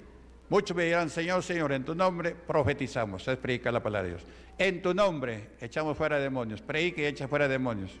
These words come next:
"En tu nombre hicimos muchos milagros". Dios es amor, ha hecho muchísimos milagros en el nombre de Jesús, pero ahora ya no, porque ya están sin Dios,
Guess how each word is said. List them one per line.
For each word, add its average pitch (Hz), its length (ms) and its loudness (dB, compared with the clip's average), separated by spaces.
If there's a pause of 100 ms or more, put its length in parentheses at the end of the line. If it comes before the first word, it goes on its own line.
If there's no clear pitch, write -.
(720)
"En 180 200 2
tu 185 120 2
nombre 185 360 2
hicimos 156 420 -2
muchos 175 340 -2
milagros". 143 640 0 (220)
Dios 139 260 2
es 139 80 -8
amor, 143 400 2
ha 131 80 4
hecho 131 260 -2
muchísimos 120 640 -2
milagros 127 460 2
en 120 120 -2
el 107 80 -2
nombre 123 280 0
de - 40 -10
Jesús, 139 380 0
pero 120 180 2
ahora 131 200 6
ya 123 220 2
no, 135 300 2
porque 120 320 0
ya 143 240 4
están 147 460 0
sin 143 320 -2
Dios, 160 380 4